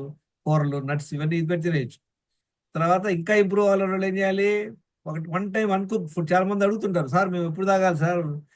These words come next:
ఫ్రూట్స్ ఎప్పుడు తినాలి?" అని అనుకుంటుంటారు. ఒకసారి ఫుల్గా ఫ్రూట్స్,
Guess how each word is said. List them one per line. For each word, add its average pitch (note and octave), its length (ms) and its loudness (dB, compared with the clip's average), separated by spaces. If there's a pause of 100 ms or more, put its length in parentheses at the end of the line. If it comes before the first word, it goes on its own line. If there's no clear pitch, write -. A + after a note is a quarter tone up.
(220)
ఫ్రూట్స్ F3 300 0
ఎప్పుడు F3 180 -2
తినాలి?" E3+ 560 0
అని D#3 200 0
అనుకుంటుంటారు. D3+ 560 -4 (420)
ఒకసారి F3+ 560 2
ఫుల్గా F#3+ 520 -2 (120)
ఫ్రూట్స్, F#3+ 320 -4